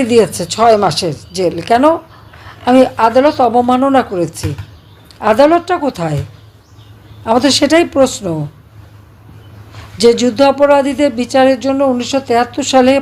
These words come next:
পার্লামেন্টে ওই আইসিটি আইন পাস হয়, যুদ্ধ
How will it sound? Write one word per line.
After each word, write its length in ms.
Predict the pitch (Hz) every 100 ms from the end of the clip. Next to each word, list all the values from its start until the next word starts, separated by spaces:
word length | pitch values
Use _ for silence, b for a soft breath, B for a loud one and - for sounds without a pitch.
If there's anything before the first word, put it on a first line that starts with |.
| 262
পার্লামেন্টে 540 | 220 226 254 269 285 285 - B B B
ওই 120 | 214 233 247
আইসিটি 440 | 226 233 285 269 277 247 220
আইন 200 | 240 247 226
পাস 240 | 208 208 -
হয়, 220 | 180 160 151 - - b b b b 214
যুদ্ধ 220 | 208 214